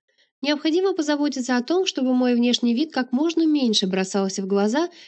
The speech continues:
и не привлекал внимания окружающих. Облачившись в грязно-серого цвета джинсики, старые и благодаря этому очень удобные кроссовки,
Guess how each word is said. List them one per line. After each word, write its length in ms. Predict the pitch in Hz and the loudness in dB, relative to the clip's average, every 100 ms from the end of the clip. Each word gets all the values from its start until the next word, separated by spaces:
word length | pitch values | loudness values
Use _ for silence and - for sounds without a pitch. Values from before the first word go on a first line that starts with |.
| _ | _
и 60 | 285 | -4
не 100 | 285 | -2
привлекал 520 | 262 240 240 277 339 | 0 2 0 0 -2
внимания 520 | 330 285 233 202 208 | 0 0 2 2 2
окружающих. 840 | 202 220 214 190 151 139 - - _ _ _ _ _ _ | 0 0 0 -2 -4 -8 -10 -12 _ _ _ _ _ _
Облачившись 640 | 262 294 302 415 381 320 | 0 0 0 0 0 -2
в 60 | 262 | 0
грязно-серого 800 | 254 277 254 240 254 247 226 220 | 0 0 -2 -2 0 0 0 -2
цвета 300 | 226 214 196 | -2 -2 -2
джинсики, 600 | 190 180 170 226 285 302 - - | 0 -2 -2 -4 -4 -6 -8 -20
старые 480 | - - 359 339 302 | -10 -2 0 2 0
и 160 | - 247 | 0 0
благодаря 400 | 247 247 240 247 | 0 0 0 0
этому 380 | 262 247 240 | -2 0 0
очень 440 | 240 359 392 302 262 | 0 -2 -2 0 0
удобные 360 | 233 214 208 | 0 2 0
кроссовки, 580 | 196 247 262 370 - 320 | 0 -4 -2 -4 -4 -8